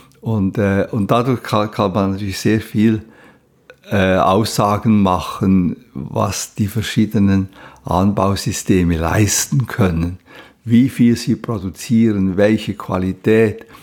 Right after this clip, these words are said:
wie sie die Umwelt belasten, wie sie die Böden, äh,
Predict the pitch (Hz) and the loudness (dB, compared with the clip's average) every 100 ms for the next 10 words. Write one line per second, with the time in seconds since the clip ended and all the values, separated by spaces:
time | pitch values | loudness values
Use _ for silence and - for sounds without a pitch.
0 | - - 151 110 - 98 107 107 135 139 | -20 -6 -2 0 0 0 0 2 4 4
1 | 131 120 101 95 95 - - 98 92 113 | 4 4 4 2 -2 -10 -2 0 2 0
2 | 135 - - 123 107 95 95 107 107 - | -4 -6 0 2 2 -2 -4 -4 -2 0
3 | 104 117 120 120 110 107 - - - - | 2 4 4 2 0 -2 -14 -20 -20 -6
4 | 90 90 90 | 0 2 2